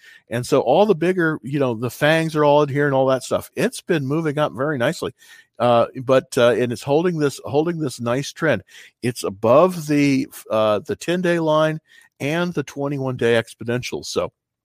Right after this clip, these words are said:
that's looking pretty good. And the relative strength for this is quite good. So, um,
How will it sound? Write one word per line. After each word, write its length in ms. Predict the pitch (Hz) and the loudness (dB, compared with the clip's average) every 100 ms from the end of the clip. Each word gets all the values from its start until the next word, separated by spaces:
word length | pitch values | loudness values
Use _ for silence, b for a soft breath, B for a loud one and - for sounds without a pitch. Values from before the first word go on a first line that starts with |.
| _ _ _ - - - | _ _ _ -20 -20 -2
that's 300 | 127 165 - | 0 0 -2
looking 380 | 135 - 110 90 b b _ | -2 -2 -6 -8 b b _
pretty 220 | - 135 | -2 0
good. 200 | 123 95 | 0 2
And 120 | 156 | 2
the 40 | 165 | 2
relative 280 | 208 - 175 | 2 0 -2
strength 280 | 196 214 - | 0 -2 -6
for 160 | - 135 | -4 0
this 240 | 147 135 | 2 0
is 120 | 131 | -6
quite 520 | - - 123 156 165 131 | -12 -8 2 4 4 -2
good. 460 | 160 233 - - B B B B - | -2 0 0 -4 B B B B -8
So, 380 | - 151 143 - | 4 6 6 4
um, 340 | 123 123 120 | 4 4 2